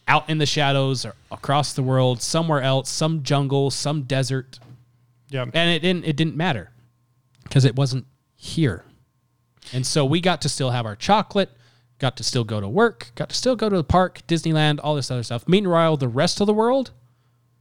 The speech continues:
Speaker 1: engaged in war
Speaker 2: Yeah.
Speaker 1: all the time. America is extremely unique in that regard.
Speaker 2: Yeah. And again, if we lose sight of what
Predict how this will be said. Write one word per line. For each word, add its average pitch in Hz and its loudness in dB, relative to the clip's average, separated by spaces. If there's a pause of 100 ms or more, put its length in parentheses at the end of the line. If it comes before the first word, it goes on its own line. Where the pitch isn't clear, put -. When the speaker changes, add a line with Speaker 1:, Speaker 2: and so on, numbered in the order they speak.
(120)
Speaker 1:
engaged 147 2
in 110 -8 (100)
war 110 0 (240)
Speaker 2:
Yeah. 135 -2
Speaker 1:
all 127 4
the 117 -2
time. 90 -12 (1600)
America 156 4
is 135 2
extremely 160 4
unique 127 -2
in 113 -6
that 107 -6
regard. - -16 (1040)
Speaker 2:
Yeah. 127 -2 (500)
And 175 0
again, 175 4 (640)
if 185 0
we 226 0
lose 156 0
sight 147 -2
of 135 -6
what 139 -4